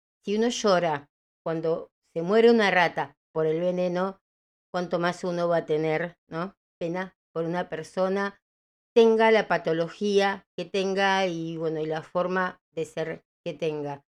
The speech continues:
Eh, no todos los drogadictos son chorros, ni asesinos, ni violadores. Hay gente buena que se mete en eso, quién sabe por qué, por malas compañías, porque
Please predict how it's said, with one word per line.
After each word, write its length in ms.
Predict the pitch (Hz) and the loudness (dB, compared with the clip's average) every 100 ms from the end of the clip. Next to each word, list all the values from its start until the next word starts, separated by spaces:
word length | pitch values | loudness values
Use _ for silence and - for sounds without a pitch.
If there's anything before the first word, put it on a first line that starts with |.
| _ _ _ - | _ _ _ -8
Eh, 100 | 160 | -2
no 180 | 196 | -2
todos 600 | 208 247 233 233 254 - _ | 4 6 8 8 6 0 _
los 220 | 175 165 | -8 -4
drogadictos 720 | 175 175 185 190 180 202 196 | 0 2 2 0 -4 -6 -6
son 880 | - - - 160 151 147 143 151 147 _ | -8 -16 -8 -6 -4 -6 -8 -10 -12 _
chorros, 540 | - 147 143 156 - _ _ _ | -6 -4 -4 -8 -14 _ _ _
ni 220 | - 151 151 | -6 -4 -4
asesinos, 840 | 147 160 147 - 156 156 160 - | -6 -10 -10 -6 -4 -4 -4 -8
ni 260 | 170 147 147 | -12 -6 -4
violadores. 760 | 147 151 151 151 151 151 147 - _ _ _ | -2 -2 -2 -2 -2 -2 -6 -8 _ _ _
Hay 160 | - 156 | -6 -6
gente 400 | 156 175 170 175 | -4 -6 -4 -2
buena 520 | 190 233 254 262 262 _ _ | 4 6 6 2 -2 _ _
que 60 | 170 | -8
se 160 | - | -4
mete 260 | 180 208 208 | -2 0 2
en 100 | 214 | 2
eso, 460 | 262 262 269 262 _ _ | 0 2 0 0 _ _
quién 140 | - 180 | -10 -6
sabe 280 | 202 196 | -2 -2
por 200 | 190 180 | -2 -6
qué, 240 | 185 277 269 | 0 2 4
por 180 | 220 185 | 2 -2
malas 280 | 185 196 190 | 0 -2 -4
compañías, 760 | 180 170 175 226 247 240 240 - | -8 -6 0 2 4 2 0 -2
porque 600 | 202 175 170 175 170 | -4 -4 -8 -6 -6